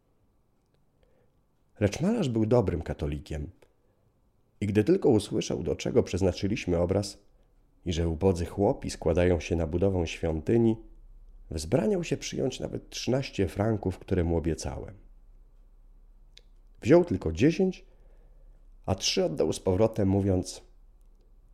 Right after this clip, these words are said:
"Chcę być pierwszym ofiarodawcą nowego kościoła". Rzeczywiście,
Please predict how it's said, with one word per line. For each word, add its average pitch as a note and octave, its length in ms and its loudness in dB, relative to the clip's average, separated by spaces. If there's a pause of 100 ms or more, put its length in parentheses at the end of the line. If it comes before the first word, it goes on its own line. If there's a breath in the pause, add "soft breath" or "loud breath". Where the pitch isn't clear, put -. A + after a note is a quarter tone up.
"Chcę F#2+ 260 -2
być - 160 -6
pierwszym C3 500 0
ofiarodawcą F#2+ 800 0
nowego F2 320 0
kościoła". - 560 -6 (1700)
Rzeczywiście, - 640 -8